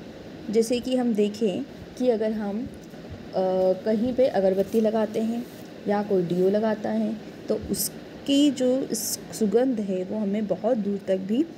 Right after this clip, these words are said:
आती है। ठीक है, और उस व्यक्ति के जाने के कुछ वक्त तक भी आती रहती है।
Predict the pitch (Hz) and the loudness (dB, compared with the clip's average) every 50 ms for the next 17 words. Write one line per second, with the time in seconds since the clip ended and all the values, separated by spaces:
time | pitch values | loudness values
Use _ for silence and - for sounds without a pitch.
0 | - - - - - - 247 254 - - 180 160 180 - - - - - - - | -16 -18 -18 -16 -6 -2 0 0 0 -2 -4 -6 -6 -8 -10 -12 -14 -16 -16 -16
1 | - - - - - - - - - 311 - 349 294 226 - - - - - 202 | -16 -16 -14 -14 -14 -14 -2 0 2 2 2 2 0 0 -2 -8 -12 -4 2 4
2 | 214 233 277 302 - - 240 240 - 226 208 202 - - 269 269 285 262 220 226 | 6 6 6 4 2 0 -2 0 0 0 0 0 -2 -6 -4 -2 -2 0 2 0
3 | 196 190 196 226 247 247 254 240 208 254 240 - 214 208 202 208 - 220 - - | 0 0 0 -2 -2 -4 -4 -6 -6 -8 -8 -6 -6 -6 -6 -6 -8 -10 -8 -8
4 | 170 185 190 180 226 285 - - - 180 - - 196 185 175 147 - - 151 - | -8 -8 -6 -6 -6 -6 -4 -6 -6 -6 -6 -6 -4 -4 -4 -4 -6 -8 -8 -8
5 | 101 - | -8 -10